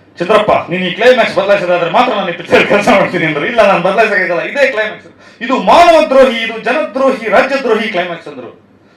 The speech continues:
ರಾಜ್ಯದ್ರೋಹಿ already ಬಂದ್ಬಿಟ್ಟ ನೆನ್ನೆ, ನೆನ್ನೆ ಮೊನ್ನೆಯಿಂದ ಕ್ಷಮೆ ಕೇಳಾಯ್ತು ಅವರು. "ಇದು ಆ ಥರದ್ದಿಲ್ಲ" ಅಂತ ಹೇಳಿದ್ರೆ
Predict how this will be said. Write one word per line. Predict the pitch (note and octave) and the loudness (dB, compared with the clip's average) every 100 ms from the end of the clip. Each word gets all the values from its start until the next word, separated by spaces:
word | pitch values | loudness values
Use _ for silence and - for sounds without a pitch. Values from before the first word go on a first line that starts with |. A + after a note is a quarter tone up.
| _ - | _ -8
ರಾಜ್ಯದ್ರೋಹಿ | B2+ C#3 D3 C3 C3 B2+ | -4 -4 -6 -10 -8 -8
already | F3 B2 B2+ B2+ | -6 -8 -8 -12
ಬಂದ್ಬಿಟ್ಟ | B2+ A#2+ A2 | -14 -10 -10
ನೆನ್ನೆ, | G2+ G#2+ G#2+ - | -10 -12 -18 -18
ನೆನ್ನೆ | A2+ A2+ | -16 -14
ಮೊನ್ನೆಯಿಂದ | A2 G#2+ G#2 | -14 -14 -16
ಕ್ಷಮೆ | A2 - B2 A#2+ | -16 -14 -14 -12
ಕೇಳಾಯ್ತು | A#2 A2 G2+ | -12 -12 -12
ಅವರು. | F#2+ - _ _ _ _ _ | -18 -20 _ _ _ _ _
"ಇದು | C3 | -4
ಆ | C3+ C3+ | -2 -2
ಥರದ್ದಿಲ್ಲ" | D3 B2 C3 C3 - - - D#3+ - C3 | -4 -6 -4 -2 -2 -6 -16 -20 -20 -12
ಅಂತ | C3+ C3+ | -10 -10
ಹೇಳಿದ್ರೆ | A#2+ E3+ D#3 F3+ - | -4 -2 0 0 0